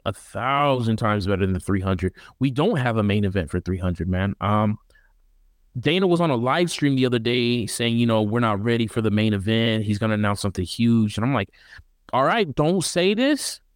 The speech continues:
And then when you, when you deliver the goods, it's way under anybody's expectations, because, you know, I, I feel you, Rich, on the Conor thing, but I, I would be lying to you if I didn't say, uh,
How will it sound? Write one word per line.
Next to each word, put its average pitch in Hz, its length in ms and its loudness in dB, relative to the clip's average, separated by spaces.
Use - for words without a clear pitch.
And 151 160 -2
then 165 160 0
when 160 140 0
you, 165 160 2
when 151 280 0
you 147 100 2
deliver 143 500 0
the 165 120 0
goods, 214 560 -2
it's 135 280 -4
way 151 540 0
under 139 320 0
anybody's 123 480 0
expectations, 101 800 -6
because, 127 380 -2
you 143 100 -2
know, 110 240 -2
I, 165 160 -2
I 196 120 0
feel 202 280 0
you, 196 140 2
Rich, 196 260 0
on 151 120 0
the 110 60 0
Conor 147 360 -2
thing, 160 400 -4
but 123 220 0
I, 147 260 0
I 135 160 -2
would 151 180 2
be 131 100 2
lying 127 540 0
to - 140 -2
you 180 260 0
if 131 160 -2
I 131 140 2
didn't 127 240 0
say, 120 400 0
uh, 107 580 2